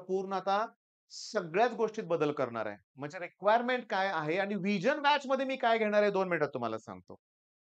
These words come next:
हा टॉपिक तयार करत असताना व्हिजन बॅचमध्ये मला शिकवाव्या लागतील sine थर्टी, sine फोर्टी फाईव्ह, sine सिक्स्टी, sine नाईंटी, sine झिरो याच्या व्हॅल्यूज.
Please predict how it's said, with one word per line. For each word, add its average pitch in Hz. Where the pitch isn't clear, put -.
हा 254
टॉपिक 254
तयार 180
करत 156
असताना 143
व्हिजन 175
बॅचमध्ये 208
मला 202
शिकवाव्या 214
लागतील 214
sine 220
थर्टी, 233
sine 233
फोर्टी 220
फाईव्ह, 214
sine 220
सिक्स्टी, 220
sine 233
नाईंटी, 208
sine 214
झिरो 190
याच्या 127
व्हॅल्यूज. 131